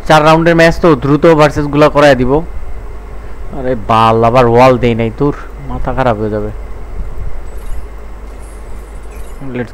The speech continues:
go। ওকে, ওকে, সিয়াম মালস, ওকে, শাজিম ভাই, ওকে, ওকে। ওয়েট, ওয়েট, ওয়েট, একটু দ্রুত করায় দিব ভাই। আমি যাদেরকে অ্যাড আছো তাদেরকে ডেকে ডেকে ইনভাইট, আহ, ইয়া, করায় দিব।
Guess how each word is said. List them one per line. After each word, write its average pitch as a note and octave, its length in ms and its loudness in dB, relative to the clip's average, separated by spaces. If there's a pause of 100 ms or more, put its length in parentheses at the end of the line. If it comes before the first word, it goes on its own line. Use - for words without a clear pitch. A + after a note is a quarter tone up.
go। A#2+ 60 -6 (3000)
ওকে, D3+ 300 2
ওকে, D3 220 2
সিয়াম D#3 420 4
মালস, B2 360 2
ওকে, C3 220 2
শাজিম B2+ 380 0
ভাই, C3 240 -2
ওকে, A#2+ 200 -6
ওকে। - 420 -10 (300)
ওয়েট, C#3+ 200 4
ওয়েট, B2+ 180 2
ওয়েট, A#2+ 200 -2
একটু A#2 180 -2
দ্রুত C3+ 340 2
করায় F3 300 6
দিব D3+ 180 4
ভাই। F3 160 8
আমি F3 160 6
যাদেরকে F3 520 6
অ্যাড E3+ 220 8
আছো F3+ 200 6
তাদেরকে E3+ 340 4
ডেকে E3 280 6
ডেকে E3+ 200 6
ইনভাইট, E3 380 4
আহ, D#3+ 100 8
ইয়া, C#3 420 6
করায় C#3+ 280 0
দিব। C#3 260 0